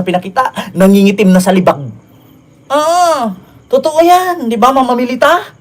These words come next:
Nako, Diyos ko! Marami akong kilalang ganyan, mga D D S. Oo. Di ba, Ma'am Jana Kalunya?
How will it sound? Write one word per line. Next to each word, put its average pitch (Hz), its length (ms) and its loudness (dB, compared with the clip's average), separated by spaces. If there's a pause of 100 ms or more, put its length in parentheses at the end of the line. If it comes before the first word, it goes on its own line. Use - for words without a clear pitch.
(720)
Nako, 285 1120 2
Diyos 208 320 2
ko! 202 480 2 (1300)
Marami 165 400 0
akong 117 160 -8
kilalang 113 320 -8
ganyan, 113 320 -6
mga 117 160 -6
D 113 80 -10
D 120 240 -14
S. - 240 -12 (480)
Oo. 277 400 -4 (2500)
Di 139 80 -8
ba, 190 160 0
Ma'am 226 160 0
Jana 185 240 2
Kalunya? 196 640 -2